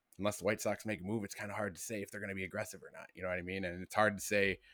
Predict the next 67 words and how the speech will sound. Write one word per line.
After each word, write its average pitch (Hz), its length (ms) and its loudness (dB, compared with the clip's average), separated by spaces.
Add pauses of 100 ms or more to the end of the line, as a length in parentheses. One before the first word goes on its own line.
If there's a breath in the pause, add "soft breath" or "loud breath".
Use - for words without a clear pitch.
(220 soft breath)
you 95 80 2
know, 95 80 6
I, 98 160 8
Kenny 117 240 6
Williams 110 320 8
can 104 80 -2
say 110 160 4
whatever 104 240 8
he 92 60 4
wants 98 280 4
at 85 60 -8
the 82 80 -6
bar 98 280 10
about 90 260 6
how, 92 320 6
uh, 85 240 6 (100)
how 104 140 8
excited 98 300 4
he 92 100 4
is 90 80 0
that 95 140 0
this - 160 -6
team 92 180 -2
will 90 80 0
win 90 100 0
the 87 160 2
A 87 60 6
L 85 80 2
Central, 104 420 0
but 90 80 0
it's - 140 -12
hard 92 220 4
to, 80 100 -4 (720 soft breath)
it's - 100 8
hard, - 280 12
it's 165 160 12
hard 196 240 12
to 160 60 12
actually, 160 600 12 (160 loud breath)
you 123 80 12
know, 117 160 12
see 170 320 12
it 120 180 12
unless 131 320 12
this 120 160 4
team 123 240 8
actually 113 300 8
decides 104 460 6
that 101 120 6
a 95 60 4
guy 98 180 8
like 92 160 4
Lance 98 300 0
Lynn's 90 160 -2
gonna 87 160 -2
be 85 80 -2
held 90 180 0
accountable 80 500 -4 (280 soft breath)
as 85 80 -2
much 82 180 0
as 71 100 -12
we 73 120 -4
all 65 120 -4
like 71 220 -4
him. - 60 -20 (520 loud breath)
But, 147 200 12
um, 139 380 12